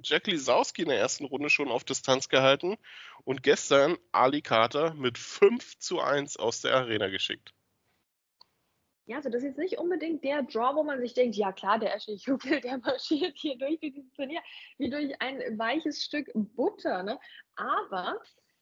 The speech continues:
Speaker 2: es, er hat's eben gemacht, ne? Er hat erst Jack Lisowski ausgeschaltet und dann gestern gegen Ali Carter, das war eine unglaublich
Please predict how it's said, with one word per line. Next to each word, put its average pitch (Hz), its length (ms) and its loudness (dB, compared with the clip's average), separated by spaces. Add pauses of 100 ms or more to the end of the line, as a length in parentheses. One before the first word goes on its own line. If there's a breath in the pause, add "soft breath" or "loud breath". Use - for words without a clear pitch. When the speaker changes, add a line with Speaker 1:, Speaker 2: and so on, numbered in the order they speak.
(200)
Speaker 2:
es, 254 160 -4
er - 240 -6
hat's 392 160 -2
eben 294 200 0
gemacht, 277 420 -4
ne? 220 100 -4
Er 262 140 -6
hat 302 160 -6
erst 339 340 -2
Jack 339 120 -6
Lisowski 277 480 -4
ausgeschaltet 220 640 -4
und 254 60 -10
dann 247 120 -8
gestern 311 320 -8
gegen 254 200 -10
Ali 247 180 -4
Carter, 339 320 -8
das 269 160 -6
war 247 80 -2
eine 240 160 -6
unglaublich 370 560 -4